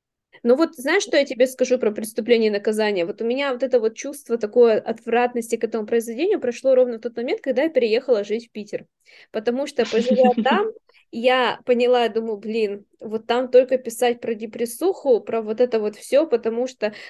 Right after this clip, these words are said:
Speaker 1: когда в ноябре у тебя нет солнца вообще, и в декабре оно было несколько дней, то тебе не то, что там грустно и одиноко, тебе просто противно, потому что серо, нет солнца,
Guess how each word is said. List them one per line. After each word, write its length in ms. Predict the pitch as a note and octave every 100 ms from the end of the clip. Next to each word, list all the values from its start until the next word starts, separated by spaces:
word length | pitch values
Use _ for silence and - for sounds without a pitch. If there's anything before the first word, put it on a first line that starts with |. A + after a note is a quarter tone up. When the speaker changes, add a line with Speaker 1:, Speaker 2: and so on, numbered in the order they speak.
| -
Speaker 1:
когда 460 | - A3+ A#3 A#3 G3+
в 80 |
ноябре 400 | G#3 A#3 A3 A#3+
у 100 | A3+
тебя 280 | A3 G3+ G#3+
нет 260 | A3+ G#3+ G#3+
солнца 420 | A3 G#3+ G#3+ G3
вообще, 600 | G3+ G3+ G3 - A#3 F#3
и 140 | -
в 40 | G#3
декабре 460 | G#3 G#3+ G#3+ A3+
оно 140 | G#3 F#3+
было 240 | G#3 G#3+
несколько 520 | G3+ G#3 - G#3 - F#3+
дней, 380 | F#3 A3+ F4+ B4+ _ _ _ _ _ -
то 580 | B3 B3+ A#3+ G#3 - - G#3+
тебе 200 | A3 B3+
не 80 |
то, 100 | B3 G4+
что 120 | F#4+
там 200 | C4+ A3+
грустно 600 | A#3+ B3+ A#3+ A#3 G3 F3+
и 260 | - A3+
одиноко, 540 | A3+ G#3+ A3+ G#3 G#3 G#3
тебе 120 | G#3
просто 260 | G#3+ - D#4
противно, 520 | G3+ G#3+ C#4+ F#4 B3
потому 160 | G#3+
что 220 | A3+ G3 -
серо, 560 | - C#4 E4 D4 G3+ - - -
нет 200 | B3+ -
солнца, 640 | C#4+ D#4+ F4+ - B3+ -